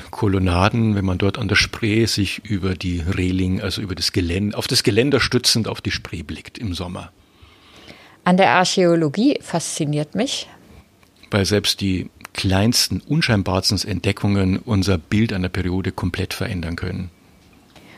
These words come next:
Speaker 2: Meine Freizeit verbringe ich am liebsten?
Speaker 1: Mit meiner Frau, weil sie nicht in Berlin arbeitet und wir uns nur am Wochenende sehen,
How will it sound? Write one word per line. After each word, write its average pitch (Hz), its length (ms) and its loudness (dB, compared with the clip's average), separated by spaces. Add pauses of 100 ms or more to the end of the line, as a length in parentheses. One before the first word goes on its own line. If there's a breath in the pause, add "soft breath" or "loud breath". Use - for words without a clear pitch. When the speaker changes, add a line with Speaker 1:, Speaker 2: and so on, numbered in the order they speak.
(140 loud breath)
Speaker 2:
Meine 165 240 6
Freizeit 170 560 2
verbringe 165 480 2
ich - 160 -2
am 156 140 2
liebsten? 175 480 -4 (2250 soft breath)
Speaker 1:
Mit 107 160 2
meiner 104 220 6
Frau, 98 320 4
weil 95 100 4
sie 98 100 2
nicht 98 140 2
in 98 80 2
Berlin 95 300 0
arbeitet 117 420 2
und 98 120 2
wir 92 80 0
uns 90 140 -2
nur 98 100 2
am 85 80 0
Wochenende 101 440 0
sehen, 110 320 2